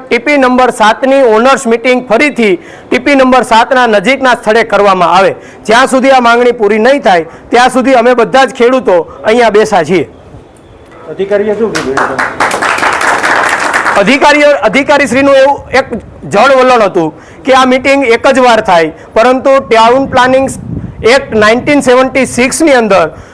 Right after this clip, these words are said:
Speaker 1: ફરીથી મીટિંગ કરવાની જોગવાઈઓ છે, પરંતુ પોતાની મનસુબી પ્રમાણેના નિર્ણયો લઈ ખેડૂતોને માત્ર હેરાન કરવા સિવાયના કોઈ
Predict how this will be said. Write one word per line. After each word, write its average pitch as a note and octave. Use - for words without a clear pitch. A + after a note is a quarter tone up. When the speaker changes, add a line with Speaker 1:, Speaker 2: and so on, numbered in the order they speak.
Speaker 1:
ફરીથી C#4
મીટિંગ C4
કરવાની B3+
જોગવાઈઓ A#3
છે, A#3
પરંતુ B3+
પોતાની C4
મનસુબી C4
પ્રમાણેના B3
નિર્ણયો A3
લઈ G#3+
ખેડૂતોને C4+
માત્ર B3
હેરાન B3
કરવા C4
સિવાયના C#4
કોઈ B3+